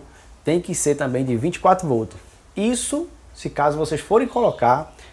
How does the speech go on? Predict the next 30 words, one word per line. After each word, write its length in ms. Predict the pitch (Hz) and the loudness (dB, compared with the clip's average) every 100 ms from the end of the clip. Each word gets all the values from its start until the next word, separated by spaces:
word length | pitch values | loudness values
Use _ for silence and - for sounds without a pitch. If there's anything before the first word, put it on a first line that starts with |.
| - | -8
em 120 | 143 165 | 0 2
um 80 | |
mesmo 260 | 139 131 147 | 2 2 0
sistema. 560 | 180 220 - 107 98 - - - - - - - - | -2 -4 -4 -4 -6 -12 -20 -20 -20 -20 -20 -4 2
A 100 | 226 | 4
não 160 | 269 | 4
ser 360 | - - 196 196 | 2 4 2 2
que, 280 | 135 110 98 | -4 -4 -6
se 220 | - - 208 | -8 -4 -2
vocês 340 | 285 220 202 | 0 0 0
fizerem 400 | 208 151 139 139 | 0 2 2 2
um 60 | 160 | -2
sistema 480 | 180 - 127 117 - | -4 2 2 2 -2
separado, 760 | - - 98 - 117 104 95 - - - - - - | -2 0 2 2 2 2 -2 -12 -20 -20 -20 -10 0
ou 160 | 147 | 2
seja, 400 | 139 135 117 101 - - - | 2 2 0 -2 -8 -18 -8
o 160 | 131 120 | -4 -4
sistema 400 | 135 - 185 180 | -2 0 0 4
solar 340 | 170 135 117 - | 6 6 4 4
para 160 | 143 | 4
ligar 580 | 156 135 120 107 98 - | 4 2 2 2 0 -2
algumas 400 | 120 123 170 151 | 0 0 0 -2
cargas 440 | - 123 110 101 - - - - - - | 0 0 2 -2 -10 -20 -20 -20 -12 0
e 100 | 196 | 6
o 80 | |
eólico 380 | 202 131 117 110 | 8 8 6 2
para 140 | 117 143 | 0 2
ligar 340 | 127 110 - | 4 0 0
outras 360 | 190 208 156 - | 0 0 0 -4
cargas 440 | 135 147 123 107 | 4 4 4 0